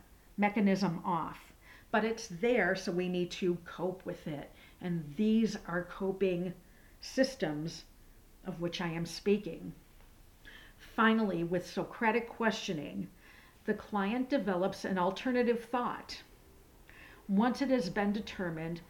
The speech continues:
that the client's belief does not stand up to scrutiny, it is time for them to develop a more realistic thought. A therapist might ask,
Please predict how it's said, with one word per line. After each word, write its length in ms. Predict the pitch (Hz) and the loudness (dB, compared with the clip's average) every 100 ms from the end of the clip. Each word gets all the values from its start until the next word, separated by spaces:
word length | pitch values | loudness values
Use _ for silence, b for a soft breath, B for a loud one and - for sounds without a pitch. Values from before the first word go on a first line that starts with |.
| - | -10
that 160 | - 196 | -4 -2
the 80 | 214 | -2
client's 500 | 208 185 190 226 220 | -4 -4 -2 -2 -2
belief 460 | 247 233 185 180 - | -2 2 2 0 0
does 220 | 180 175 | 0 0
not 380 | 175 180 - - | 0 0 -2 -8
stand 360 | - 208 185 | -6 -2 0
up 160 | 175 - | -2 -4
to 100 | 196 | -8
scrutiny, 720 | - - 277 - 185 165 214 - - B B B B B | -8 -2 -2 0 0 0 -2 -6 -20 B B B B B
it 100 | 208 | 2
is 180 | 202 - | 2 0
time 320 | - 208 254 | -4 -2 0
for 140 | 262 | 0
them 260 | 226 180 180 | 0 0 -2
to 100 | 185 | -2
develop 520 | 196 208 196 165 180 - | 2 2 2 0 -2 -2
a 80 | 196 | -2
more 320 | 180 175 175 | 0 0 0
realistic 720 | 165 160 156 160 151 - - - | 0 -2 -4 -6 -8 -8 -10 -6
thought. 460 | 247 208 - - - - - - - B B B B | -4 -4 -6 -14 -18 -20 -20 -20 -20 B B B B
A 80 | 190 | -6
therapist 540 | 185 170 170 170 170 190 | -2 0 -2 -2 -6 -4
might 180 | 180 | -2
ask, 480 | 240 226 - - - | 0 -2 -4 -8 -14